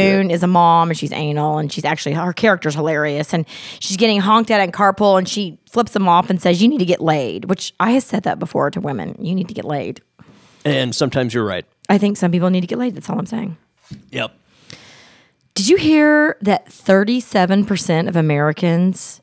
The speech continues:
Speaker 1: over thirty are grandparents? Have you heard the statistic?
Speaker 2: No.
Speaker 1: Okay. How, I have one question, one simple question. How are you a grandparent at thirty?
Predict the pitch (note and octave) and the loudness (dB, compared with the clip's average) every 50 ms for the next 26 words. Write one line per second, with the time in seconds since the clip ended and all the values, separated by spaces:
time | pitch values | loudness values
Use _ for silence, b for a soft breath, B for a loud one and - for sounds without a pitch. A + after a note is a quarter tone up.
0 | _ _ - E3+ D#3+ E3 E3 D#3+ - - D#3 C#3+ C#3+ D3 D#3 E3 D#3 D3 D#3+ D3+ | _ _ -2 0 2 2 0 0 0 -2 0 0 0 0 0 0 0 -2 -2 -2
1 | - D3+ C#3+ C#3+ D3 D#3 - F3 F3 E3+ E3+ E3+ G3 A#3 - - - - _ _ | -4 -4 -4 -4 -4 -4 -2 -2 -2 0 -2 -2 -4 -6 -10 -16 -18 -20 _ _
2 | _ _ _ _ _ _ _ _ _ _ _ _ _ _ - - G3+ A#3 D#4+ C#4+ | _ _ _ _ _ _ _ _ _ _ _ _ _ _ -4 0 2 2 4 4
3 | C#4 C#4+ B3+ C4+ - - A#3+ A#3 C4 A3 B3+ C4+ B3+ - C3 C3+ C#3 D3 C3+ A2 | 4 4 2 0 -2 -2 0 0 0 0 0 -2 -2 -2 0 2 2 2 2 0
4 | G2+ F#2+ - _ _ _ _ _ _ _ _ _ _ _ _ _ _ _ _ _ | -2 -6 -10 _ _ _ _ _ _ _ _ _ _ _ _ _ _ _ _ _
5 | - E3+ - - C#3 - - _ _ _ _ _ _ _ b b b - - A#3 | -6 -4 -4 -4 -6 -8 -10 _ _ _ _ _ _ _ b b b -6 -4 -4
6 | A#3+ - _ _ _ _ - - F#3 F3+ C#3+ C#3+ D3 C#3 D#3 - - B2 C3+ - | -4 -6 _ _ _ _ -4 -2 -2 -2 0 -2 -4 -4 -4 -6 -8 -10 -10 -12
7 | - - - F3 F#3+ - D#3 D#3 E3 F3 E3 - - - - - - - G#3+ G#3+ | -14 -14 -14 -16 -12 -6 -2 -2 -2 -2 -2 -6 -8 -10 -8 -6 -2 0 0 0
8 | G#3+ A#3 A3 G#3 G3+ - - - D#3+ D3+ - - D#3+ - _ - E3+ F3+ B3 D4 | 0 0 0 0 0 -2 -4 -6 -6 -6 -6 -10 -12 -14 _ -12 -6 -4 -2 -2
9 | F#4 G#4 F#4+ D#4+ C#4+ C#4+ A#3+ - - F3 F3 - - E3 D#3+ D3 - - D#3+ - | 0 0 -2 0 0 -2 -2 -2 -2 -2 -2 -2 -2 -2 -2 -4 -4 -6 -10 -10
10 | _ - D3 C#3 C3+ - D#2 - | _ -8 -8 -8 -8 -10 -16 -18